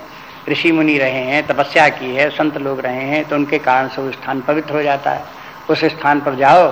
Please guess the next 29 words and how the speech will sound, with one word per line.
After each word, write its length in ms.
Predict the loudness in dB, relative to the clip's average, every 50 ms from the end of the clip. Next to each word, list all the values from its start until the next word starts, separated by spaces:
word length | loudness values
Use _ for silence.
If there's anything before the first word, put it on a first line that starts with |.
| 0 -6 -12 -16 -18 -14 -4 0
तो 60 | 0
अपने 260 | 2 2 0 -2 -4
मन 180 | -2 0 2 2
में 240 | 2 2 2 0 -4
भक्ति 240 | -8 -10 -10 -12
भाव 280 | -8 -4 -4 -4 -2 -2
जागृत 420 | -4 -4 -4 -4 -8 -12 -12 -12
हो 80 | -10 -8
जाती 340 | -8 -8 -10 -10 -12 -14 -16
है। 60 | -16 -16 -18 -20 -20 -20 -20 -20 -20 -20 -20 -20 -20 -16 -8 -6
तो 60 | -6
तीर्थ 500 | -4 0 4 4 4 4 4 0 -2 -2
स्थल 160 | -4 -6 -4
की 160 | -2 0 0
महिमा 340 | 0 0 0 0 2 2 4
इसी 280 | 2 2 0 0 2 2
आधार 380 | 4 2 2 0 -2 -2 -2
पर 180 | -2 -4 -8 -8
है। 180 | -8 -12 -16 -16 -18 -20 -20 -20 -20 -20 -20 -20 -20 -20 -20 -4 0
तीर्थ 360 | 0 0 0 0 -2 -4 -2
स्थानों 320 | 0 0 2 2 4 4 4
में 360 | 4 4 4 2 2 0 0
या 100 | 0 2
तो 120 | 2 0
भगवान 400 | -2 -4 -4 -2 0 0 0 0
के 120 | 0 0 0
अवतार 340 | 0 2 4 4 4 4 2
के 160 | 0 -4 -6
स्थल 280 | -4 -6 -6 -6 -6